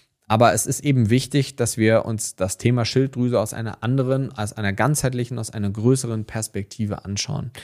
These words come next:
Und auch in diesem Artikel wurde schön auf die zirkadiane Schwankungen eingegangen, ähm, aber auch eben auf laborbedingte Schwankungen,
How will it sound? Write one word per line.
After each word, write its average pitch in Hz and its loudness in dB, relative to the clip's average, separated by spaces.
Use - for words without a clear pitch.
Und 113 6
auch 107 6
in 123 4
diesem 156 6
Artikel 135 4
wurde 120 6
schön 123 4
auf 110 2
die - -10
zirkadiane 123 4
Schwankungen 127 2
eingegangen, 117 0
ähm, 98 4
aber 104 4
auch 175 6
eben 131 4
auf - 2
laborbedingte 139 4
Schwankungen, 123 0